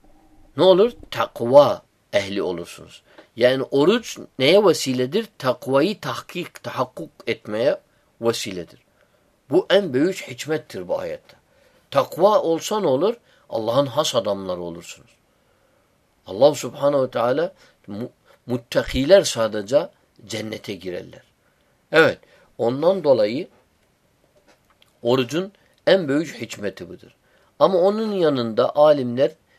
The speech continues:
birkaç, bir sürü hikmet de çıkartmışlar. Birkaçını söylesek, mesela oruçtan hikmet nedir? Oruç bir vesiledir şükre, şükretmeye, Allah'ın nimetlerine şükretmeye. Çünkü neden? Oruç zamanında insan yemek, içmek,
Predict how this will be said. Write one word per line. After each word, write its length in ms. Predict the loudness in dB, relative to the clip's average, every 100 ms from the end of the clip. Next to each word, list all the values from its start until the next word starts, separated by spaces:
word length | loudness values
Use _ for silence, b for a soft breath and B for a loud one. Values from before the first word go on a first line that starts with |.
| _
birkaç, 560 | -12 -10 -6 -6 -6 -12 _ -16
bir 200 | -10 -10
sürü 220 | -6 -6
hikmet 440 | -6 -6 -6 -6 -8
de 120 | -10
çıkartmışlar. 600 | -8 -8 -8 -16 -14 -6
Birkaçını 540 | -4 0 0 0 -6
söylesek, 540 | -6 -4 -4 -4 -6 -10 -12 b b b b
mesela 440 | 2 4 4 2 0
oruçtan 600 | 0 0 0 0 2 2
hikmet 500 | 0 -8 -4 -4 -2
nedir? 300 | -4 -2 -6 -8 b b -2
Oruç 400 | 0 0 -2 -6
bir 200 | -4 0
vesiledir 640 | 0 0 -2 -2 -2 -4
şükre, 520 | -6 -10 -2 2 2 b b b b
şükretmeye, 720 | -12 -8 -6 -6 -8 -8 -14 -10 -6
Allah'ın 600 | -2 0 -2 -4 -4 -4
nimetlerine 720 | -2 -2 -4 -2 -2 -2 -6
şükretmeye. 680 | -8 -8 -10 -12 -14 -14 -16 b b b b
Çünkü 340 | -6 -6 -2 0
neden? 260 | 2 2
Oruç 440 | 2 0 -2 -4 -2
zamanında 540 | 0 2 0 -2 -2
insan 380 | -4 -4 -2 -2
yemek, 500 | 0 0 0 -2 -6
içmek, 380 | -12 0 0